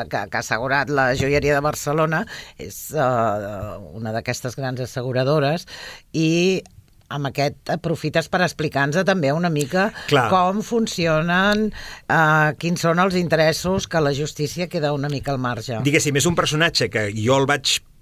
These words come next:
Speaker 2: mm, posar a la novel·la perquè em permetés explicar com funciona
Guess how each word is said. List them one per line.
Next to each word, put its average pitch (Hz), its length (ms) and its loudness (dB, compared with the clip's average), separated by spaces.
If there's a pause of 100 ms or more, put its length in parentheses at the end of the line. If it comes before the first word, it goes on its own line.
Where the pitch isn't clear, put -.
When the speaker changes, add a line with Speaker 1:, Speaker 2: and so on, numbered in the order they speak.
(160)
Speaker 2:
mm, 104 720 0
posar 127 280 2
a 127 40 2
la 127 100 0
novel·la 123 500 0
perquè 120 240 0
em 113 140 0
permetés 113 440 0
explicar 131 440 -2
com 117 180 -2
funciona 117 560 -2